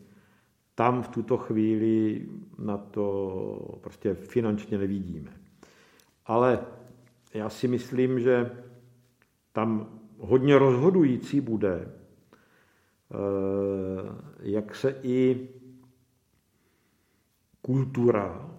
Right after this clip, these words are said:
anebo prostě to směřování, nebo jak to mám říct, a využitelnost všech těch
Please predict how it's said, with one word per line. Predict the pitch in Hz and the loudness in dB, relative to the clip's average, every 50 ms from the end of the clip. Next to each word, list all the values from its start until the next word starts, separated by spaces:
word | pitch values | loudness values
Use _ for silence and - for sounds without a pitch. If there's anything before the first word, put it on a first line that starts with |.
| - - | -18 -14
anebo | - 101 107 104 110 107 | -8 -6 -2 -2 -2 -2
prostě | - - - - - - - 123 123 113 - - - - - - - - _ _ _ _ _ | -2 -6 -14 -16 -6 0 2 4 4 2 2 -2 -10 -18 -20 -20 -20 -20 _ _ _ _ _
to | - - | -14 -14
směřování, | - - 101 113 123 131 139 156 160 156 151 143 139 131 120 120 | -10 -6 -2 0 2 2 4 4 4 4 4 4 2 2 2 2
nebo | 120 113 104 107 | 0 2 2 2
jak | 104 104 - | 2 0 0
to | - 120 | 0 0
mám | 113 113 110 113 113 113 | 0 0 0 0 0 -2
říct, | 107 104 113 107 - - - | -2 -4 -6 -8 -8 -10 -10
a | 92 | -6
využitelnost | 95 104 127 156 185 180 170 175 - - 131 117 113 107 104 95 87 - - - - - | 0 2 4 6 6 6 4 2 2 4 4 4 4 4 2 0 -4 -6 -10 -16 -16 -12
všech | - - 110 - - | -8 -6 -6 -6 -8
těch | - - 123 107 - - - - | -4 -2 -2 -2 -4 -6 -16 -18